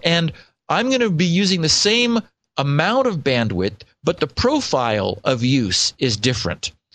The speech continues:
That is, you know, I'd like the, the amount of bandwidth I'm using to come in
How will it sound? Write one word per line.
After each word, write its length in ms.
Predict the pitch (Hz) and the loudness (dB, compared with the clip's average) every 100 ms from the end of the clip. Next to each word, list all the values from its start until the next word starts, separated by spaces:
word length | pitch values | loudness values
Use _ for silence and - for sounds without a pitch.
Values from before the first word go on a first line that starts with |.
| - | -2
That 120 | 143 | 0
is, 200 | 151 135 - - | 0 -2 -8 -4
you 60 | 151 | 0
know, 220 | 147 - - _ - | 0 -2 -10 _ -2
I'd 180 | 170 | 0
like 340 | 202 185 190 - | 2 0 0 -4
the, 200 | 143 151 | -4 -2
the 300 | 139 151 143 135 - | 0 0 0 -2 -6
amount 320 | 135 156 214 | -2 0 0
of 80 | 175 | 0
bandwidth 380 | 170 185 185 175 | 0 2 0 0
I'm 200 | 180 170 | 0 2
using 360 | 143 127 139 - - | 0 0 -2 -6 -6
to 80 | 143 | -4
come 340 | - 180 175 | 0 0 2
in 280 | 170 160 | 2 2